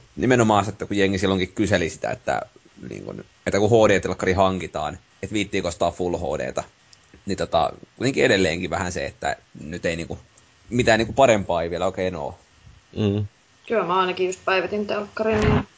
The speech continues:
Speaker 3: ajattelin, että mitä sitä nyt turhaan, suoraan vaan Full H D.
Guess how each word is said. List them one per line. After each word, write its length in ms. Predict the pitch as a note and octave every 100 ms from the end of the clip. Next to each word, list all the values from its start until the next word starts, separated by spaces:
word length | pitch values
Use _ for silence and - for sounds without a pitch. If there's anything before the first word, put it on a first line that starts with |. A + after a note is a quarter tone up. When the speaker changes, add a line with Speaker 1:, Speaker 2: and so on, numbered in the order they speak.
| -
Speaker 3:
ajattelin, 460 | E3+ F#3+ C#4+ C4
että 260 | A#3 - G3+ - - -
mitä 160 | G3 F3+
sitä 160 | E3+
nyt 200 | E3 E3
turhaan, 460 | F3+ F3+ F3+ F3+ E3+
suoraan 520 | - C4+ A#3 F3+ E3
vaan 260 | E3+ D#3+ F3 - - - - -
Full 180 | F#3 D#3+
H 260 | F3 E3
D. 200 | E3+ F3